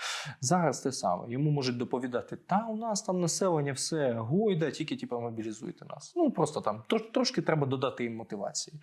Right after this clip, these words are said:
Можуть таке доповідати, він може на це піти, тому що це ж те саме, що з Трампом. Це людина, яка одноосібно приймає рішення. Всі ці радники і так далі,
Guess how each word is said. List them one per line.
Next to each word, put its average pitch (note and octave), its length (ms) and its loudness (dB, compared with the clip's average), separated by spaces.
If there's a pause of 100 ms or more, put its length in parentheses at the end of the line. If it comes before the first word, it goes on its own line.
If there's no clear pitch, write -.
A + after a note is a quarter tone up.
(320)
Можуть G3+ 340 4
таке - 180 -4
доповідати, A2 560 -4
він D#3+ 160 4
може E3+ 280 0
на A#2 80 -4
це - 180 -6
піти, - 280 -6
тому A#2 220 -4
що - 140 -2
це A#2+ 240 2
ж - 120 -10 (220)
те C#3+ 100 0
саме, C#3 260 4
що - 140 -2
з - 80 -4
Трампом. G2 480 0 (200)
Це - 140 4
людина, C#3+ 320 4
яка C#3+ 200 2
одноосібно C#3+ 560 2
приймає A#2 380 -2
рішення. - 340 -6
Всі F3+ 180 -2
ці D3+ 160 2
радники B2+ 520 4
і G#2+ 40 0
так G#2+ 160 -4
далі, C#3+ 280 2